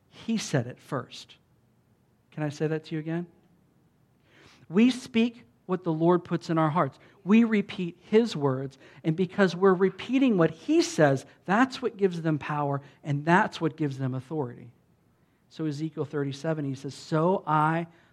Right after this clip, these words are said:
prophesied," this is verse seven, So I prophesied as I was commanded, and as I was prophesying, there was a noise, a rattling sound, and the bones, can you imagine that?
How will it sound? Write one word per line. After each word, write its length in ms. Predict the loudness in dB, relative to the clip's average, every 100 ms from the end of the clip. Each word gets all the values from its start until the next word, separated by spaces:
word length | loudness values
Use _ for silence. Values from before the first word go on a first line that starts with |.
| _ -18
prophesied," 840 | 6 8 8 4 0 0 -2 -4
this 100 | -10
is 80 | -10
verse 240 | -8 -8
seven, 380 | -6 -6 -6 -12 -20 -20 0
So 180 | 8 10
I 160 | 12
prophesied 960 | 8 6 12 12 10 4 6 8 8 8
as 160 | 6
I 140 | 4 4
was 180 | 2 2
commanded, 540 | 2 2 2 0 -2 -8 -18 2
and 160 | 2 2
as 480 | 6 8 10 8 4 6
I 280 | 10 10 10
was 200 | 8 6
prophesying, 960 | 8 8 8 4 2 4 6 4 0 -6 -18 _
there 240 | -2 6 10
was 200 | 10 8
a 60 |
noise, 1080 | 4 8 10 12 12 10 6 -4 -12 -12 -14 -20 _ _ _ _ _ _ _
a 100 | 4
rattling 800 | 8 10 10 12 12 12 10 8 6
sound, 640 | 6 4 4 2 -8 -14 -18 -20 -4
and 180 | 2 8
the 100 | 8
bones, 760 | 8 10 12 12 12 12 10 6 -4
can 140 | -6 -2
you 60 |
imagine 420 | 0 0 -2 -4
that? 160 | -8 -10